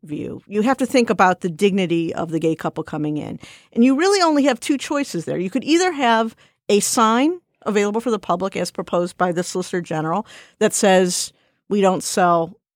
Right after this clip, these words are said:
cakes, wedding cakes to gays." Or you face the risk that the gay couple come into the store with their family and their kids, all excited to pick out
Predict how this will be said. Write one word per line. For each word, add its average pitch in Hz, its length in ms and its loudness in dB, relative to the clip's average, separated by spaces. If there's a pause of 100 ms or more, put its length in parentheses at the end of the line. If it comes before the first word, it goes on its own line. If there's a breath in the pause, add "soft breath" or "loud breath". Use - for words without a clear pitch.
(200)
cakes, 180 340 -4
wedding 175 220 -2
cakes 165 260 -6
to - 80 -10
gays." 165 460 -8 (720 soft breath)
Or 330 560 4
you 262 180 2
face 302 300 0
the 240 160 0
risk 254 380 2
that 214 140 -4
the 214 100 0
gay 226 260 4
couple 240 380 -2
come 208 260 -4
into 254 320 0
the 185 140 -4
store 294 500 -2 (300 soft breath)
with - 160 -6
their 170 100 -2
family 262 560 0
and 185 100 -2
their 160 140 -4
kids, 330 600 0
all 220 200 0
excited 226 600 0
to 196 100 -4
pick 233 260 -4
out 214 320 2